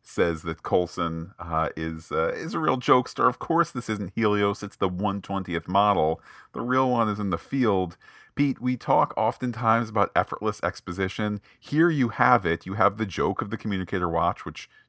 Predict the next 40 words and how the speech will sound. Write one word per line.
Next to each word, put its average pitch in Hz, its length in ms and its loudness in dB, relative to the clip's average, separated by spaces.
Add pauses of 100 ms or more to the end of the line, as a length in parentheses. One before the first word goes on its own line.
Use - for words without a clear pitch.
to - 60 -14
my 87 140 0
knowledge 87 400 4
for - 80 -8
this 85 160 -4
episode, 85 320 2
is 82 80 -8
not 82 120 -2
a 82 40 -8
payoff. 80 440 2
It's 85 160 -10
just - 140 -14
a 87 40 -12
jo-, 82 160 -8
it 80 160 -2
doesn't - 260 0 (120)
have 98 200 4
a 85 60 -6
payoff. 69 340 -4
It's - 80 -20
just 85 160 -12
a 80 60 -8
joke. 73 400 -4 (320)
You 98 100 -4
have 87 460 0
the 78 280 -6 (240)
E 95 160 2
M 87 160 -2
P 82 460 -4
inserted 82 540 -4
there. 76 260 2
It's 78 120 0
part 87 200 4
of 85 60 -4
the 87 80 -4
weird 143 600 -2
tech - 300 0
that 147 140 -2
everybody 123 320 0
has. 95 540 0